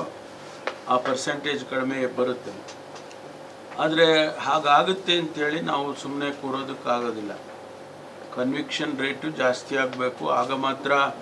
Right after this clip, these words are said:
ಹೆಚ್ಚು ನಮಗೆ ಕಾನೂನು, ಆ, ಕಾನೂನು ಇದೆ ಅಂಥೇಳಿ ಜನಗಳಿಗೆ ಗೊತ್ತಾಗುತ್ತೆ. ಇಲ್ಲ, ಕನ್ವಿಕ್ಷನ್ ಆಗದೆ ಹೋದರೆ ಅವರು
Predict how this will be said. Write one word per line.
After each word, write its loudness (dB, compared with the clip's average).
ಹೆಚ್ಚು 0
ನಮಗೆ 2
ಕಾನೂನು, 2
ಆ, -6
ಕಾನೂನು 2
ಇದೆ 4
ಅಂಥೇಳಿ 2
ಜನಗಳಿಗೆ 0
ಗೊತ್ತಾಗುತ್ತೆ. -4
ಇಲ್ಲ, 4
ಕನ್ವಿಕ್ಷನ್ 4
ಆಗದೆ 8
ಹೋದರೆ 4
ಅವರು 4